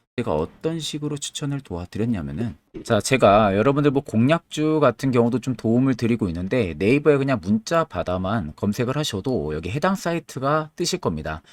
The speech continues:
제가 이 해당 사이트에서 여러분들이 가지고 있는 종목부터 또 제가 이번 주에 관심 있어 하는 종목들 역시도 여러분들한테 문자로 말씀을 도와드리고 있습니다. 자, 그래서 보시면은 여기 김성센 되어 있는 모습이죠.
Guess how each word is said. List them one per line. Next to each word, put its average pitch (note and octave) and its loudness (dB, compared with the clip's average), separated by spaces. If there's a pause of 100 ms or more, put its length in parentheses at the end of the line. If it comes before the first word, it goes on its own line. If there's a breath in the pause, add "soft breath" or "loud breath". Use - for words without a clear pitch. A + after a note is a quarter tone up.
(160 soft breath)
제가 A2 0
이 A#2+ 2
해당 F3 2
사이트에서 G#2 -2
여러분들이 D3+ 0
가지고 B2 -4
있는 B2+ 0
종목부터 A2 -4 (120)
또 C3+ -2
제가 F#2+ -2 (340 soft breath)
이번 C#3 4
주에 D3 0 (360)
관심 G#2+ 0
있어 B2+ -2
하는 B2+ 0
종목들 A#2+ 0
역시도 F2+ -2
여러분들한테 F2 -4 (120)
문자로 G#2+ -2
말씀을 F#2 -6
도와드리고 F#2 -4
있습니다. G2 -6 (800)
자, A2 2
그래서 A2+ 2
보시면은 A2 0
여기 A2 0
김성센 D#3+ 0
되어 F#2+ 0
있는 G2 -2
모습이죠. G2 -4